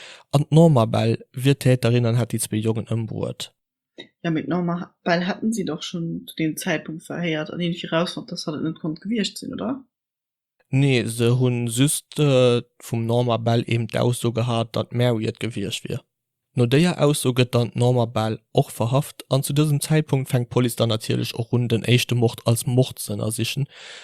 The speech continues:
Speaker 1: Und schnell steht fest, dass Mary ganz gut als Täterin erfroren könnte.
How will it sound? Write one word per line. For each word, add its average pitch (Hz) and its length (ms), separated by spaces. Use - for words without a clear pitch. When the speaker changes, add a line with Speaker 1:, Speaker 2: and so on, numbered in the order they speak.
Speaker 1:
Und 135 80
schnell 139 280
steht 120 280
fest, - 560
dass 127 280
Mary 127 380
ganz 120 380
gut - 420
als 131 220
Täterin 107 580
erfroren - 420
könnte. - 360